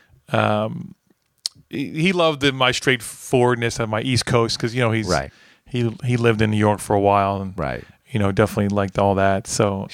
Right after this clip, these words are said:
Speaker 2: Sure.
Speaker 1: so yeah, we definitely kind of bonded quickly and early. Um, and then, yeah, this kind of, you know, you just kind of become friends and, you know, you,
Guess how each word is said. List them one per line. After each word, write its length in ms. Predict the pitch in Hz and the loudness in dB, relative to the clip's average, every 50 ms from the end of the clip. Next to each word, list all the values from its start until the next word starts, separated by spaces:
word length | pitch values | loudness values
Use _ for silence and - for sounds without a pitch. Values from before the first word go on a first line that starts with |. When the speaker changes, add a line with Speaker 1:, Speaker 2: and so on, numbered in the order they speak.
| - 123 - | -4 0 4
Speaker 2:
Sure. 480 | 95 87 85 78 64 - - - - | 4 6 6 4 2 -2 -6 -6 -4
Speaker 1:
so 100 | 131 - | 0 2
yeah, 240 | 165 165 160 147 135 | 2 4 4 4 4
we 140 | 131 135 139 | 4 4 4
definitely 320 | 139 143 139 117 127 131 120 | 4 2 2 0 -2 -4 -4
kind 220 | - 127 120 117 | -4 -4 -4 -4
of 200 | 113 107 - - - - _ _ _ _ _ _ _ _ _ _ _ _ _ _ _ _ _ _ _ _ - | -4 -8 -10 -16 -18 -18 _ _ _ _ _ _ _ _ _ _ _ _ _ _ _ _ _ _ _ _ -6
bonded 480 | 135 123 147 139 139 143 135 131 - - _ _ _ _ _ _ _ _ _ - | 0 2 4 6 6 4 4 0 -4 -6 _ _ _ _ _ _ _ _ _ -6
quickly 600 | - - 160 156 139 - - 127 127 123 117 113 | 0 2 4 4 4 2 2 2 2 4 4 2
and 260 | 110 110 107 107 104 101 - - - - _ _ - | 0 0 -2 -4 -6 -8 -12 -16 -20 -20 _ _ 2
early. 540 | 131 131 127 123 120 120 113 110 110 117 - _ _ _ - | 4 6 6 6 6 4 2 2 0 -4 -6 _ _ _ -6
Um, 680 | - 120 110 107 107 104 101 101 98 101 110 127 156 - _ _ _ _ _ _ _ - - | -4 -2 0 0 0 0 -2 -4 -4 -6 -8 -10 -12 -16 _ _ _ _ _ _ _ -8 -4
and 140 | - 131 143 | 0 2 2
then, 160 | 170 185 170 | 4 4 4
yeah, 180 | 165 196 226 214 | 4 2 4 4
this 140 | 147 139 - | 2 2 2
kind 180 | - 147 147 | 2 2 2
of, 80 | 143 135 | 2 2
you 60 | 170 | 2
know, 120 | 160 135 135 | 4 4 2
you 120 | 139 139 | 2 -2
just 140 | 131 131 - | -4 -4 -4
kind 140 | - 139 135 | -2 -2 -2
of 20 | |
become 280 | 131 127 - 139 135 127 | -2 -2 0 0 0 0
friends 380 | - - 135 156 160 143 123 117 | 2 2 2 2 2 0 -2 -4
and, 240 | 117 117 113 113 | -4 -6 -6 -4
you 100 | 127 131 | -2 0
know, 100 | 120 117 | 0 0
you, 300 | 120 117 117 120 113 110 | 0 -2 -4 -6 -8 -8